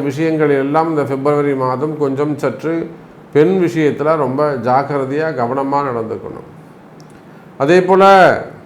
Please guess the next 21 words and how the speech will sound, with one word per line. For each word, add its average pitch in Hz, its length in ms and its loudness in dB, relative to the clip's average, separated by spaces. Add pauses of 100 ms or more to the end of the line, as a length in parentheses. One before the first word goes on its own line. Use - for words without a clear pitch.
(1120)
குறிப்பா 185 420 4 (1000)
அது 147 100 0 (120)
குடும்பமா 175 500 4
இருந்தாலும், 143 500 2 (480)
வெளியிலையா 160 540 4
இருந்தாலும், 135 520 2 (120)
கணவன் 156 420 2
மனைவியாக 151 500 2 (100)
இருந்தாலும், 120 540 -2 (480)
பெண்கள் 165 380 2 (100)
விஷயத்துல 131 520 -4 (520)
ஜாக்கிரதையாக 143 760 2
நடந்து 117 300 -4
கொள்ள 107 160 -6 (100)
வேண்டும். 95 340 -12 (1120)
அதே 165 160 6 (140)
சமயம் 170 320 4
இந்த 156 180 6
குருவுடைய 170 560 8
வக்ர 147 260 4 (140)
நிவர்த்தி 160 420 2